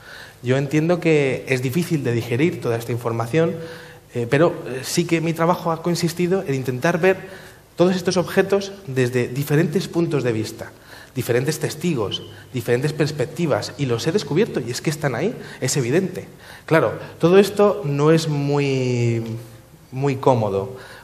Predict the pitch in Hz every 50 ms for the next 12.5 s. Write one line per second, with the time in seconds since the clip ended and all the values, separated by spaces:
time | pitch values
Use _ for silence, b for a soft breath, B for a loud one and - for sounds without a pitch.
0 | B - 123 120 120 120 131 123 - - 143 - - 170 170 160 165 170 170 160
1 | 156 147 - - 165 165 147 147 135 135 135 131 131 127 123 117 113 113 113 113
2 | - - 139 123 120 120 131 139 135 127 120 B B B B B B B - 110
3 | 110 110 107 104 104 101 101 98 101 110 120 123 - 127 139 139 143 123 127 -
4 | - - 104 113 113 98 95 - - - 123 - - 160 160 156 B B B B
5 | B B - 120 107 98 98 95 104 104 107 - 170 170 - 170 151 - - 156
6 | 160 165 - - - 143 143 135 135 147 147 - - - 147 151 B B B B
7 | B B B B - 123 127 139 151 151 160 160 147 120 156 165 180 165 151 135
8 | 117 123 123 117 113 135 131 127 - 151 143 139 131 123 - - 120 110 113 113
9 | 113 - 113 - - 202 208 - 143 135 143 147 160 147 156 165 147 147 139 -
10 | 135 117 - 151 185 196 156 120 120 117 139 139 147 143 - 156 160 156 151 147
11 | 180 220 - B B B B B B 135 139 151 175 160 151 156 147 139 127 -
12 | - 113 107 117 165 175 131 113 - -